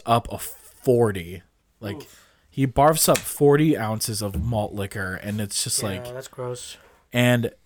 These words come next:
Speaker 1: it was, and, like, the bus had to, like, stop, and we had to, like, everyone had to get off and stuff, and blah, blah, blah. And, like, so we had to walk more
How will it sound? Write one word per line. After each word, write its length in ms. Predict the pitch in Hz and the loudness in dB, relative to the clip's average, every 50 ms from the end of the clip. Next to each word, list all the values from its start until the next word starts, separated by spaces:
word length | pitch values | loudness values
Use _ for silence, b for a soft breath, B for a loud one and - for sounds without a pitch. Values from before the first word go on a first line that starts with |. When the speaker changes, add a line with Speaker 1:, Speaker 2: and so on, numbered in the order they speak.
| _ _ _ | _ _ _
Speaker 1:
it 100 | 143 135 | 2 4
was, 260 | 139 139 135 127 - 135 | 4 6 4 4 0 -2
and, 280 | - - 135 135 123 - 117 | 0 0 0 0 0 0 0
like, 200 | 123 120 107 110 | 0 0 0 -2
the 100 | 127 123 | -2 0
bus 300 | 117 127 131 127 120 - | 4 4 4 4 4 4
had 100 | 143 135 | 4 4
to, 60 | 127 | 4
like, 220 | 120 107 98 90 - | 4 2 0 -2 0
stop, 640 | - - - - - 143 139 139 139 135 135 135 - | 0 0 2 4 4 6 6 8 8 8 6 4 4
and 160 | 101 113 113 | 0 0 2
we 60 | 117 | 2
had 100 | 117 113 | 2 0
to, 60 | 113 110 | 0 0
like, 360 | 107 98 95 95 - - b b b b b b b b b - | -2 -2 -4 -6 -8 -12 b b b b b b b b b 0
everyone 280 | 131 131 131 131 120 | 2 4 4 4 2
had 100 | 120 110 | 2 0
to 80 | 92 92 | -2 -4
get 300 | 98 - - 101 95 92 | -6 -4 -2 0 0 4
off 360 | 101 110 120 123 123 117 - | 6 6 8 8 6 4 2
and 160 | 131 131 123 | 0 0 2
stuff, 540 | - - - 151 131 127 127 123 123 117 117 | 2 2 4 6 6 8 8 6 6 4 2
and 160 | 110 107 110 | -2 -4 -4
blah, 160 | 110 107 104 | -2 -4 -4
blah, 100 | 104 101 | -4 -4
blah. 300 | 98 107 110 110 110 110 | -6 -4 -2 0 0 0
And, 160 | - 107 110 110 | -2 -2 -2 -2
like, 240 | 110 107 101 - - 110 | -4 -4 -6 -8 -6 -4
so 160 | - 123 123 | -2 2 4
we 60 | 123 | 4
had 60 | 127 | 6
to 80 | 131 123 | 6 6
walk 600 | 117 120 120 120 117 110 110 - - - - - _ _ _ _ _ _ _ _ | 6 6 6 6 6 4 2 -2 -6 -14 -18 -18 _ _ _ _ _ _ _ _
more 840 | 117 120 143 156 156 156 156 151 143 131 107 90 90 90 92 95 - | 0 4 6 8 8 10 10 10 8 8 6 6 4 2 0 -2 -6